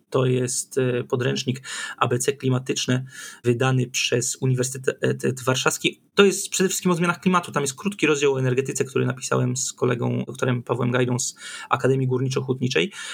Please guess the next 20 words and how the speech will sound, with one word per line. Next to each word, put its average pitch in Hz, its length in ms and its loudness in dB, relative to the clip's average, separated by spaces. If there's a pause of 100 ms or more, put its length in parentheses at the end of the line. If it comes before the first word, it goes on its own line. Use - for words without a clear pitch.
To 156 100 6
nie 226 160 6
jest, 175 160 4
broń 151 200 0
Boże, 156 300 2
tekst - 280 0
o 143 40 4
atomie, 135 360 2
natomiast - 360 -2
to 160 80 4
jest 147 280 -2
tekst - 360 -4
o 156 80 2
tym, 143 280 -6 (320)
po 185 160 6
co - 420 0 (200)
potrzebujemy 147 800 0
bezemisyjnych 139 720 0
źródeł 135 380 2
energii, 143 540 0